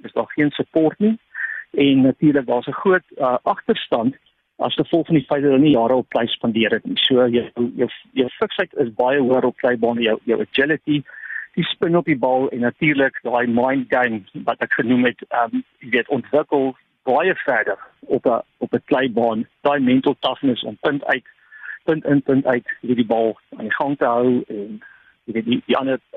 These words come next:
ehm, persoon uit te oorleen, steede van om op krag, jy weet, eh, in staat te maak.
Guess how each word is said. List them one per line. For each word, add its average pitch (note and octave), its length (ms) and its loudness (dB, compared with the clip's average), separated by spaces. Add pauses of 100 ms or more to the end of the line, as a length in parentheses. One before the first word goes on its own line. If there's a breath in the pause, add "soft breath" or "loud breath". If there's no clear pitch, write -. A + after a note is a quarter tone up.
(280)
ehm, B2 240 0
persoon - 360 -2
uit B2 140 -2
te B2+ 80 0
oorleen, A2 320 0
steede B2 360 0
van A2+ 260 -6
om A#2+ 100 -6
op A#2 140 -4
krag, - 460 -6 (100)
jy A#2 120 -12
weet, A2+ 220 -4
eh, G#2+ 260 0
in C3+ 80 2
staat A2 320 0
te A#2 80 -2
maak. - 240 -6